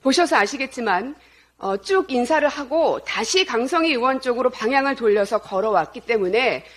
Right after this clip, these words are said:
충분히 폭력 사태를 제지할 수 있었음에도 불구하고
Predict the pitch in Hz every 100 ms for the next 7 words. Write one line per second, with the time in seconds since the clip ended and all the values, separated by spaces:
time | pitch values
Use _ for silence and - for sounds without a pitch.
0 | - - 381 370 359 277 202 262 - 359
1 | 349 359 330 277 277 269 269 240 233 269
2 | 262 226 202 - 294 - 262 247 254 214
3 | 208 220 175 190 285